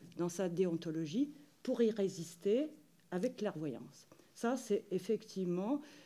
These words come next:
euh, euh, les tentations des pouvoirs, quels qu'ils soient. Même la presse peut avoir des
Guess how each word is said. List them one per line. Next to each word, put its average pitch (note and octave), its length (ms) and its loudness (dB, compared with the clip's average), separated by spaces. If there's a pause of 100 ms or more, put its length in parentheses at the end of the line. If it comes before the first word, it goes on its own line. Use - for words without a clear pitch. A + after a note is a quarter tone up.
(180)
euh, F3 360 4
euh, E3+ 240 2 (220)
les B3+ 180 6
tentations A#3+ 840 2 (1120)
des G#3+ 120 6
pouvoirs, A#3+ 400 2
quels D#4 180 2
qu'ils E4+ 140 4
soient. C#4 480 -4 (600)
Même C#4+ 220 6
la D4+ 100 6
presse D4+ 540 -2
peut F#3+ 140 -2
avoir E3+ 400 -2
des D3 160 -2